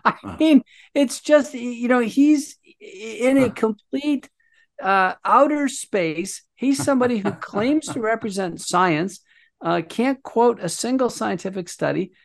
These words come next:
Speaker 1: We're told he retired to teach at Georgetown.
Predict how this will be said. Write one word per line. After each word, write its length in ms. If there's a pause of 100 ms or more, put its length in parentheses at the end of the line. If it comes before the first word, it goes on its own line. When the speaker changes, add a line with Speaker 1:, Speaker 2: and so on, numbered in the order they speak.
(400)
Speaker 1:
We're 200
told 400
he 100
retired 920
to 440
teach 360
at 140
Georgetown. 760